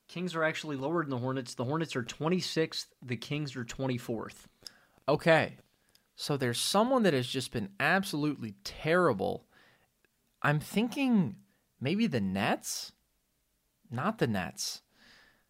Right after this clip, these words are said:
Speaker 2: 'Cause the Nets
Speaker 1: The Net-, the Nets are twenty-seventh. Like, you're getting closer
Speaker 2: Yeah.
Speaker 1: and closer, but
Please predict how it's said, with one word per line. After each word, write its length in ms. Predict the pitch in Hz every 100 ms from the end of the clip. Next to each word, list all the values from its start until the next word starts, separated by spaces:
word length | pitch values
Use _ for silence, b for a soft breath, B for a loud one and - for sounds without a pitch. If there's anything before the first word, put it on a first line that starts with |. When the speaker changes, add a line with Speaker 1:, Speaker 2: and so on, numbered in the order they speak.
| -
Speaker 2:
'Cause 100 | -
the 40 |
Nets 200 | 151 -
Speaker 1:
The 160 | 127 143
Net-, 140 | 170
the 80 | 139
Nets 240 | 139 165 180
are 60 |
twenty-seventh. 680 | - - 185 170 170 196 151
Like, 220 | 127 127
you're 80 | 135
getting 260 | 131 226 247
closer 360 | - 175 147
Speaker 2:
Yeah. 280 | 139 160 165
Speaker 1:
and 80 | 160
closer, 280 | 202 220 139
but 220 | 120